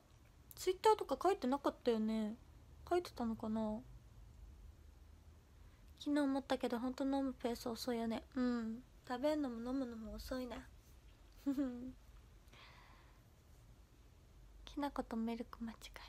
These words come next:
た。そっか、最近、北海道行ってきたんだもんね。ノースサファリどうだった？何、カウントしてくれてる。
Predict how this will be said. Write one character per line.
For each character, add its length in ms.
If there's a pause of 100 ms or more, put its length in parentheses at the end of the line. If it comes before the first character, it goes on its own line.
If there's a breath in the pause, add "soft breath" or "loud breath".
(160)
た。 80 (3000)
そ 160
っ 20
か、 240
最 220
近、 340 (320)
北 120
海 260
道 80
行 60
っ 20
て 100
き 60
た 120
ん 40
だ 80
も 100
ん 80
ね。 180 (420 soft breath)
ノ 120
ー 40
ス 40
サ 160
フ 100
ァ 20
リ 120
ど 100
う 60
だ 100
っ 100
た？ 200 (1900)
何、 260
カ 140
ウ 60
ン 60
ト 100
し 60
て 100
く 100
れ 80
て 160
る。 220